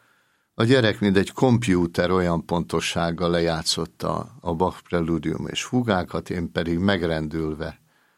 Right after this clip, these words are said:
figyeltem, hogy valószínűleg egy csoda gyerekkel van dolgom. Leszállt az orgona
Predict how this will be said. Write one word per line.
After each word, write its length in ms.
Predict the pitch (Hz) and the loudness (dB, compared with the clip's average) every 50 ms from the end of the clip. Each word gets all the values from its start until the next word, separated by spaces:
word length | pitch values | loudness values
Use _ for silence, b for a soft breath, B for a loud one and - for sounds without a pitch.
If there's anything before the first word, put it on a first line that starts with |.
| _ _ _ _ _ _ _ | _ _ _ _ _ _ _
figyeltem, 960 | _ - - 95 80 87 82 78 78 78 - - 85 85 90 95 95 87 - _ _ _ _ _ _ _ _ _ _ _ _ _ _ _ _ - | _ -4 -2 0 2 2 0 0 -2 -4 -4 -4 -4 -2 -2 -4 -6 -8 -12 _ _ _ _ _ _ _ _ _ _ _ _ _ _ _ _ -4
hogy 220 | 82 82 76 - - | -4 -2 -2 -4 -8
valószínűleg 600 | - 90 90 82 82 76 - - 87 87 85 80 | -2 -2 0 0 0 -2 -2 -2 -2 -2 -2 0
egy 100 | 85 85 | -2 -4
csoda 320 | - - - 92 80 82 78 | -4 -2 -2 -2 -2 -2 -2
gyerekkel 600 | 71 80 80 78 78 78 - - - 80 80 76 | -2 -2 -4 -4 -4 -6 -10 -12 -8 -6 -6 -6
van 240 | 71 76 76 76 73 | -6 -8 -8 -8 -6
dolgom. 580 | 80 87 87 92 90 98 104 110 113 113 110 - - _ _ _ _ _ _ _ _ _ _ _ _ _ _ _ _ _ _ _ _ _ _ | -4 -2 -2 -2 -2 -2 -2 0 0 -2 -4 -8 -14 _ _ _ _ _ _ _ _ _ _ _ _ _ _ _ _ _ _ _ _ _ _
Leszállt 520 | - 120 127 123 120 120 101 90 87 - - | 2 2 4 4 4 2 2 2 0 0 0
az 160 | 87 82 - | 0 0 2
orgona 560 | - 147 135 120 113 107 104 104 98 95 78 | 2 2 2 2 2 2 2 2 2 0 -2